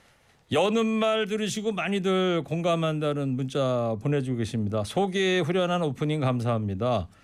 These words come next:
나는 너무 분개한다." 또 "오늘 오프닝 멘트 감동입니다. 저는 여주 블루베리 농장에서 잘 듣고 있습니다."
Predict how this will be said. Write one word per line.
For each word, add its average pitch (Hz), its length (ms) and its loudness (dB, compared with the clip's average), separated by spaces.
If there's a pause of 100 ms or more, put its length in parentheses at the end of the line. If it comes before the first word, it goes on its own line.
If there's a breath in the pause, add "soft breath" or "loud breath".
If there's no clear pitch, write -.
(280 loud breath)
나는 147 360 2
너무 147 320 0
분개한다." 180 800 0 (1200 soft breath)
또 127 220 -8
"오늘 190 320 0
오프닝 170 420 -2
멘트 160 260 -2
감동입니다. 143 920 0
저는 139 400 0
여주 151 540 0
블루베리 151 680 0
농장에서 139 800 0
잘 131 320 -2
듣고 127 260 -2
있습니다." 104 540 0